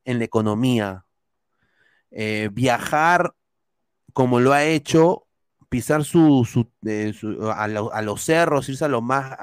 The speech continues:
a lo más largos y, y explicar a la gente quién es Milton Friedman,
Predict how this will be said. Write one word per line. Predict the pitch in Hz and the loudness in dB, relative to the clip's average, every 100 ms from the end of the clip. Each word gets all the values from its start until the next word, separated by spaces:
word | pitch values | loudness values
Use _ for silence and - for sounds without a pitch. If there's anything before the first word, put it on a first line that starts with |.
| - | -14
a | 113 | -8
lo | 110 120 | -8 -6
más | 139 147 | -6 -4
largos | 151 156 165 165 120 | -4 -4 -4 -8 -8
y, | 120 120 | -10 -8
y | 117 | -6
explicar | 117 - 117 156 160 | -6 -6 -6 -2 -2
a | |
la | 147 | -2
gente | 120 139 160 | -4 -4 -4
quién | - 156 156 | -2 -2 0
es | 151 | 0
Milton | 147 139 127 117 | -2 0 -2 0
Friedman, | 147 156 135 113 104 | 0 0 0 -4 -6